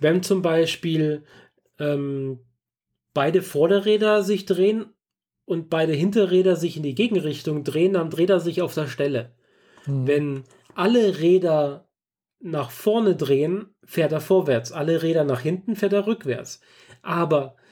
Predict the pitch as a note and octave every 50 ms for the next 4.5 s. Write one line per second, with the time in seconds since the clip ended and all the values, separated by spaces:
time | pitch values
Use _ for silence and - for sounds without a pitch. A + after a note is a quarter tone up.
0 | _ _ _ - C#3+ D3 C#3+ C3+ B2 A#2+ - - F#3 A3 C#4 C4 F#3+ F#3+ E3+ D#3
1 | D#3 D3 C3+ B2 A#2 - - - - - - - _ _ _ _ _ _ _ _
2 | D#3 D3+ C3+ A#2+ - - C4 C#4+ D4 - - E3 - - - D3+ C#3 C3+ B2 B2
3 | - D3 B2 A#2 C3+ B2 D#3 A#3+ B3+ - - - D#3+ C#3 B2+ B2+ A#2+ A#2+ - -
4 | A#3+ C4 C#4+ B3+ G3 E3+ G#3 C#4+ E4 -